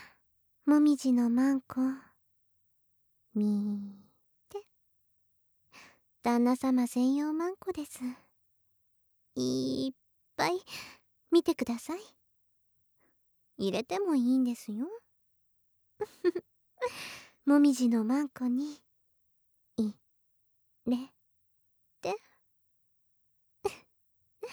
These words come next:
マンコ、マンコ、マンコ。マンコ、マンコ、マンコ。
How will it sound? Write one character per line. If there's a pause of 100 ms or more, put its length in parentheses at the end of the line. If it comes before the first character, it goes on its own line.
(600)
マ
ン
コ、 (1080)
マ
ン
コ、 (1080)
マ
ン
コ。 (1400)
マ
ン (100)
コ、 (840)
マ
ン
コ、 (560)
マ
ン
コ。